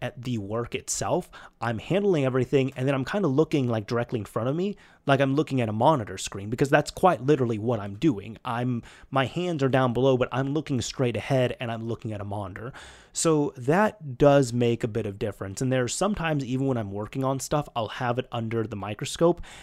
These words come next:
and I still kind of have the habit of looking at the work itself. But if it's something really, really, really small, then I'm looking at the microscope screen, like the monitor that's showing me everything.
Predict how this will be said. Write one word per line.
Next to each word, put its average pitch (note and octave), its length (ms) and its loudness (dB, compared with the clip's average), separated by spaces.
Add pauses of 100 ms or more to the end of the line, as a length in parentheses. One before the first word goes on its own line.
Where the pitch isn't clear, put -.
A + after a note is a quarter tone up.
(220)
and C#3+ 120 2
I D3 60 4
still F#3 280 2
kind F#3 220 2
of D#3 80 -2
have D3+ 240 2
the B2 80 0
habit B2+ 480 0
of A#2 300 -6
looking A#2+ 440 2
at A2 120 -6
the A#2 60 -6
work G#2+ 280 -6
itself. - 500 -8 (220)
But C3 140 4
if C3 100 0
it's G3 140 4
something F#3+ 360 0
really, D3+ 340 2
really, B2 420 0
really A2 380 0
small, B2+ 640 0 (240)
then B2+ 140 2
I'm A#2+ 140 4
looking A#2+ 340 4
at A2+ 120 -6
the A#2 60 -6
microscope G#2+ 600 -6
screen, - 560 -8
like G#2 240 -8
the A2+ 60 -2
monitor A2 380 0
that's G2 220 -12
showing G2 300 -6
me F#2+ 140 -14
everything. - 540 -14